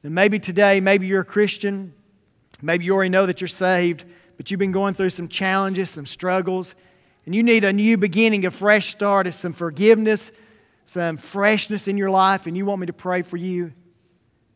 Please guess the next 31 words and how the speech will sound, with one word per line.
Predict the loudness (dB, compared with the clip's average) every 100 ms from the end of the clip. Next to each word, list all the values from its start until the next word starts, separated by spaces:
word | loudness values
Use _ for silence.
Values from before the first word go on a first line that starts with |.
| _ -16
would | -12
you | -10
just | -6
lift | -4 -2
up | -4 -6
your | -8
hand | -8 -10
and | -12 -14
forgive? | -16 -14
"Pastor, | -10
would | -8
you | -6
remember | -4 -4 -6
me | -6
in | -4
my | -6
prayer, | -6 -8 -6
in | -8 -10
your | -10
prayers? | -10 -8 -8 -6
I | -6 -6
need | -4 -4 -4 -4
a |
fresh | -10 -10 -8 -10
start." | -16 -16 -18 -20 _ _ _ _ _
Yes. | -18 -16 -16 -16 -18 -18 _ _ _ _ _ _
I | -12
need | -8 -8 -8
some | -14 -16 -16
forgiveness. | -16 -14 -14 -16 -18 -16
Yes. | -14 -14 -16 -18 -20